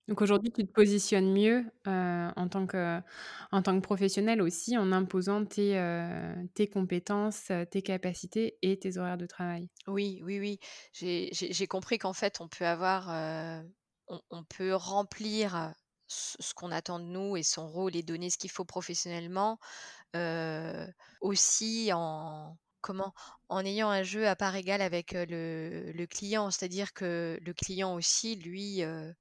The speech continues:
Speaker 2: il a une souplesse et une flexibilité, mais si on lui demande pas, on le sait pas, en fait.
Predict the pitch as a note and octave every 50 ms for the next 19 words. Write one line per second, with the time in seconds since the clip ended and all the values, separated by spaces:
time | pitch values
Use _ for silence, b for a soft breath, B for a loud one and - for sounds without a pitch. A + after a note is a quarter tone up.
0 | - - F#3 F3+ F#3 G3+ A3+ B3+ B3+ A#3+ - - F#3 F3+ - - F#3 E3+ G3 G3+
1 | G3+ - - F#3 F3+ F3 - G3+ F#3 - - - E3 E3 E3 F3+ F3+ - B3 B3
2 | A#3 F#3+ F3 F3 - - - G3+ G3 G3 G3+ F3+ F3 F#3 F3+ F3+ F3+ F3+ _ -
3 | G#3+ A#3 - G#3+ F#3 E3+ E3+ - - - F#3 F3 - G3+ A3 A3 - _ _ _
4 | _ - F#3+ - - - F#3 - - - -